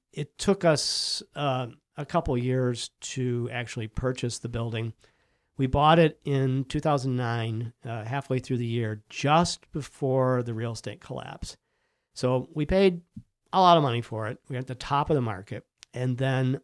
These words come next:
uh, about, um, uh, about a third of the value of the building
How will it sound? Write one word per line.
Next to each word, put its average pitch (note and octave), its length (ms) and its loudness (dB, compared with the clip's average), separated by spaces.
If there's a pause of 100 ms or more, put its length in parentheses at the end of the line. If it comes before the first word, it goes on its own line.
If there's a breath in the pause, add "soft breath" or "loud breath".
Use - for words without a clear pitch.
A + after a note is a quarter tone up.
uh, B2 300 -6
about, C3 640 -2
um, A#2+ 520 -6 (1000 loud breath)
uh, - 280 -14
about C#3 260 -2
a A#2+ 60 -2
third E3+ 480 2
of C#3 100 4
the B2+ 100 -2
value B2+ 360 -2
of A#2 80 -6
the A#2 80 -8
building A2+ 640 -6